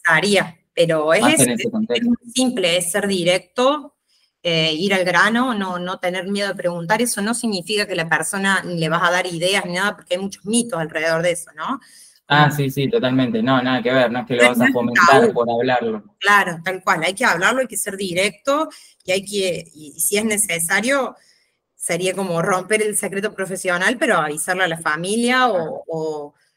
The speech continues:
Speaker 1: hacer un pedido de internación, eso,
Speaker 2: Claro.
Speaker 1: porque
Speaker 2: Sí,
Speaker 1: es
Speaker 2: ahí, ahí se,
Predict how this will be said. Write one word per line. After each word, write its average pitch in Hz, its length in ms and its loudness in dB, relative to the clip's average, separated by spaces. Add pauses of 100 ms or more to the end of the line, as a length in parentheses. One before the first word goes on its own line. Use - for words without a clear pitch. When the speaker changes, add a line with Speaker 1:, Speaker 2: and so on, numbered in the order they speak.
(120)
Speaker 1:
hacer 170 240 -4
un 180 80 -6
pedido 170 240 2
de 175 60 -4
internación, 170 840 -2
eso, 180 640 -4
Speaker 2:
Claro. 110 220 -8 (140)
Speaker 1:
porque 160 280 -4
Speaker 2:
Sí, 147 100 6
Speaker 1:
es 135 60 8
Speaker 2:
ahí, 143 180 4
ahí 147 140 0
se, 147 160 2